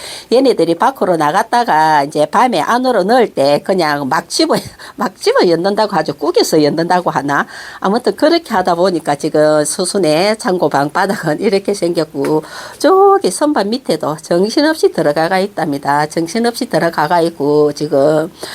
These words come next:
수순의 집으로 와야 할 아이들이 지금,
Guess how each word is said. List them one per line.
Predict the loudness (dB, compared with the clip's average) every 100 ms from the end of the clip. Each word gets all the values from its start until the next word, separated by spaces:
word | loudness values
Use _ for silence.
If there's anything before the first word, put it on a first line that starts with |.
| -14 -6
수순의 | -4 -2 0 0 2 2 0 2
집으로 | 0 2 2 4 4
와야 | 2 2 0
할 | 0 -2
아이들이 | 0 -2 -2 -4 -4 -4 -4 -6
지금, | -6 -2 0 0